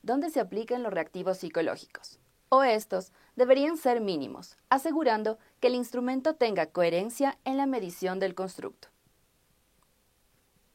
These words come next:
Adecuación a la edad. En los ítems, la forma es fundamental para los reactivos psicológicos, pues estos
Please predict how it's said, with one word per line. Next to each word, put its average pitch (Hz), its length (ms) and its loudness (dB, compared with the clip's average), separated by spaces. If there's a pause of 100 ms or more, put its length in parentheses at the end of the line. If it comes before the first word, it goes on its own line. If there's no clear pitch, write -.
(640)
Adecuación 262 640 4
a 330 60 0
la 277 100 4
edad. - 240 2 (1300)
En 330 180 2
los 381 160 0
ítems, 196 480 -2 (300)
la 254 120 4
forma 311 500 6
es 214 160 -2
fundamental 190 640 2
para 202 220 2
los 190 160 2
reactivos 180 480 -2
psicológicos, - 840 -4 (340)
pues 214 200 4
estos 214 420 2